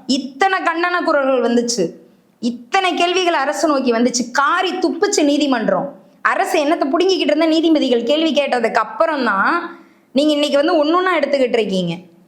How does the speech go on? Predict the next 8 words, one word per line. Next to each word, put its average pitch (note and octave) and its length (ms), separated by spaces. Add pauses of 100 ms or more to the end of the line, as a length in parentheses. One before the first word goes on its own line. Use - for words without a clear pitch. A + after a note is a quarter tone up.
(140)
ஆனா C#4+ 180
இது C4+ 300
கூட D#4+ 380
ஏத்துக்க C#4+ 440
கூடியதெல்லாம் A#3+ 540
கிடையாது. G#3 440
ஏன்னா F#3+ 520 (640)
உயரதிகாரிகள் B3 1120